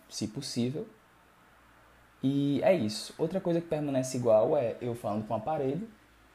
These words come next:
né? Muda agora que eu pelo menos finjo que a parede tá conversando comigo e de vez em quando solta uns comentários que fazem sentido. Mas tirando isso, ainda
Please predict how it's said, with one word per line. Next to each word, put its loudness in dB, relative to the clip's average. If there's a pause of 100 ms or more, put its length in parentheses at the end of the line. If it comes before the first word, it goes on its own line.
(600)
né? -2 (480)
Muda 4
agora 4
que -6
eu -2
pelo 2
menos -2
finjo -2
que -6
a -4
parede -2
tá -4
conversando -2
comigo -4
e 0
de -2
vez -2
em -4
quando -2
solta -6
uns -10 (560)
comentários -2
que -12
fazem -2
sentido. -6 (680)
Mas -4
tirando -2
isso, -4
ainda -2